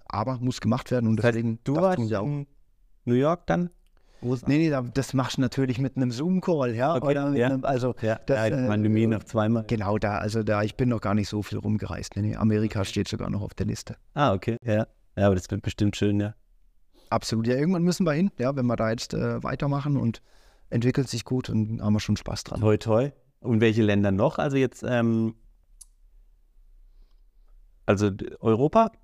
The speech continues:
Speaker 2: und U S A, oder?
Speaker 1: Genau, also es ist, äh, ja, es ist immer undankbar, wenn man,
Speaker 2: Ja.
Speaker 1: weil das ganze Team, äh,
Speaker 2: Ja.
Speaker 1: beschäftigt sich immer mit,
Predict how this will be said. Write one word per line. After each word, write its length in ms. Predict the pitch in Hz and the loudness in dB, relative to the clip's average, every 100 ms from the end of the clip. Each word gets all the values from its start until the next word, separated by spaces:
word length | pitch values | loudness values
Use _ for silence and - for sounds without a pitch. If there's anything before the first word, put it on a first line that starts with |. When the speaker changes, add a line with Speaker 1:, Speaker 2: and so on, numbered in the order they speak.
| _ _ | _ _
Speaker 2:
und 240 | - 107 92 | 2 2 2
U 100 | 92 | 0
S 80 | 82 | -2
A, 180 | 80 90 _ _ - - - | -6 -10 _ _ -20 -20 -14
oder? 320 | - 85 87 - _ - - | -6 -4 -6 -10 _ -20 -2
Speaker 1:
Genau, 300 | - 110 98 | 0 2 0
also 280 | - 113 117 | -2 0 0
es 200 | 107 - | -2 -4
ist, 260 | 117 - | -6 -4
äh, 300 | 120 113 110 | 0 0 0
ja, 180 | 107 101 - - - | -2 -6 -6 -10 -8
es 120 | 104 | -2
ist 60 | |
immer 140 | 113 110 | 0 2
undankbar, 420 | 117 123 117 113 | 2 2 0 0
wenn 120 | 107 | 0
man, 120 | 107 | 0
Speaker 2:
Ja. 60 | 101 | 2
Speaker 1:
weil 120 | 107 | 0
das 120 | 107 | 0
ganze 260 | - 113 113 | 0 0 -2
Team, 320 | - 120 123 | -2 0 0
äh, 80 | - | -2
Speaker 2:
Ja. 240 | 110 110 107 | -2 -2 -4
Speaker 1:
beschäftigt 480 | 104 - 113 - 123 | -4 -2 -2 -2 -4
sich 200 | - 117 | -2 -2
immer 180 | 113 127 | -2 -2
mit, 160 | 127 | -2